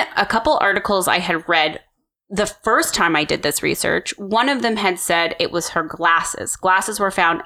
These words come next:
on the Hand of Death's, um, commune in their incinerator,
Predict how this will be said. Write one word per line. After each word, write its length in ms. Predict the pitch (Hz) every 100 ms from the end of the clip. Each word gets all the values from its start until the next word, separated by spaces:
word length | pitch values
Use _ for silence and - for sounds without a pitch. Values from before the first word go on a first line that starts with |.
| _
on 320 | 170 165 165
the 120 | 151
Hand 400 | 170 165 165 175
of 160 | 170 -
Death's, 480 | 147 147 - - - - - - - - _ _
um, 460 | 175 170 160 151 - -
commune 640 | 185 180 214 262 294 277 -
in 220 | 196 190
their 120 | 180
incinerator, 720 | 170 175 180 190 214 240 262